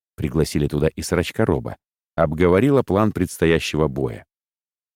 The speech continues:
Решено было пугательных ракет не применять, чтобы не спугнуть врага.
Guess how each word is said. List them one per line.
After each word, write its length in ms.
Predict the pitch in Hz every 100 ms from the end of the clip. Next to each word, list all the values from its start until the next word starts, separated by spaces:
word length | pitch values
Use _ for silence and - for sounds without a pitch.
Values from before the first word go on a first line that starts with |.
| _ _ _
Решено 400 | 113 113 160 185
было 200 | 156 151
пугательных 640 | 139 127 143 131 127 123
ракет 340 | 123 110 131 -
не 120 | 127
применять, 560 | 123 147 165 117 -
чтобы 340 | - - 85 85
не 100 | 87
спугнуть 460 | - 104 98 87
врага. 380 | 80 98 85 65